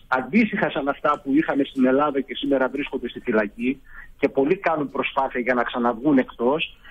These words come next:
αναβιώνει συνολικότερα ο φασισμός και αυτούς λοιπόν τους φέραμε στη χώρα μας.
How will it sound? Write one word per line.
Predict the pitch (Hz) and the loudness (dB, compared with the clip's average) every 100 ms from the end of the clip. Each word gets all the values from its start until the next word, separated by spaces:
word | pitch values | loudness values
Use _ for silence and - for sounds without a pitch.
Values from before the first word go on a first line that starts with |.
| - - | -14 -2
αναβιώνει | 156 170 165 196 254 254 | 0 0 2 2 2 2
συνολικότερα | 208 208 175 160 165 160 135 | 0 2 2 2 0 2 0
ο | |
φασισμός | 123 120 - - 107 127 135 - - - - | 0 -4 -8 -4 0 0 -2 -12 -20 -20 -6
και | - | 0
αυτούς | 165 - - 240 254 | 0 0 0 2 4
λοιπόν | 262 - 175 180 - | 2 4 2 0 -4
τους | 240 214 226 220 | 0 2 2 2
φέραμε | 196 175 170 202 | 2 2 2 0
στη | 214 277 | 0 0
χώρα | 330 349 285 | 0 2 2
μας. | 175 - - | 0 0 -4